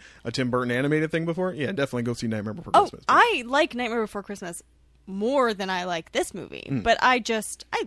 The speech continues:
Speaker 2: like The Corpse Bride. I think it's a fun movie.
Speaker 1: And this had a lot of fanfare at the time, I remember, 'cause it was like, <gasps> "It's Tim Burton's return to stop motion Nightmare Before Christmas style animation."
Speaker 2: Though my thing about stop motion is everyone's always like, "Oh, it's very Tim Burton." No, it's very stop motion.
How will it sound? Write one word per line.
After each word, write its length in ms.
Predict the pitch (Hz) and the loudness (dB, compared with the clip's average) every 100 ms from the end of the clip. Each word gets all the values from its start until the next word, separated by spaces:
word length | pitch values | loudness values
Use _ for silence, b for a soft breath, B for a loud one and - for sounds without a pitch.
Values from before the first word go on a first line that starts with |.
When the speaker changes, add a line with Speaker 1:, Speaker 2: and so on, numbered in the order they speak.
| 165 | -4
Speaker 2:
like 180 | 190 - | -6 -6
The 80 | |
Corpse 220 | 302 349 302 | -4 -4 0
Bride. 180 | 480 - | 0 0
I 60 | |
think 160 | 214 240 | -4 -8
it's 80 | 226 | -8
a 60 | |
fun 320 | - 190 226 | -8 -6 -6
movie. 280 | 226 254 135 185 | -8 -10 -6 2
Speaker 1:
And 120 | 202 | 2
this 80 | 180 | 4
had 120 | 143 | 2
a 40 | |
lot 140 | 127 120 | 2 0
of 60 | |
fanfare 420 | - 202 196 123 110 | -2 -2 0 0 -2
at 80 | |
the 60 | 110 | -4
time, 240 | 117 110 | -6 -4
I 40 | 101 | -4
remember, 320 | 104 101 98 | -4 -6 -8
'cause 120 | 117 | -8
it 80 | 117 | -8
was 140 | 117 110 | -8 -10
like, 160 | 113 | -10
<gasps> 20 | |
"It's 500 | - 349 285 226 - | -8 -8 -10 -12 -14
Tim 180 | - 131 | -4 0
Burton's 320 | 135 156 143 | 0 -2 -2
return 440 | 139 - 190 156 131 | -2 2 4 4 0
to 420 | - 123 120 113 | 0 2 2 0
stop 240 | 107 - 151 | 0 -2 2
motion 560 | 151 139 143 131 131 | 0 2 -2 -2 -4
Nightmare 240 | 135 127 143 | -2 0 -2
Before 180 | 131 147 | -2 -2
Christmas 300 | 143 143 - | -2 -4 -4
style 340 | 147 139 135 | 0 0 0
animation." 440 | 143 139 135 - - | 0 -2 -4 -2 6
Speaker 2:
Though 240 | 311 302 | 8 6
my 440 | 269 277 311 330 349 | 2 4 4 4 0
thing 320 | - 330 311 | -2 -2 0
about 240 | 269 254 | 0 -2
stop 200 | - 240 | -2 -4
motion 380 | 226 240 240 202 | -2 -2 -2 -4
is 440 | 190 180 175 - - _ - | -6 -6 -8 -10 -12 _ -14
everyone's 260 | 220 277 269 | -6 -4 -4
always 200 | 247 240 | -4 -4
like, 140 | 226 | -2
"Oh, 100 | 330 | -2
it's 80 | 359 | -2
very 140 | 320 320 | -4 -6
Tim 180 | 294 | -4
Burton." 320 | 277 269 247 254 | -4 -4 -6 -2
No, 80 | 453 466 | -2 0
it's 100 | 440 | -2
very 160 | 392 392 | -2 -2
stop 220 | - 285 | 0 0
motion. 480 | 294 330 175 165 | 0 -2 -4 -8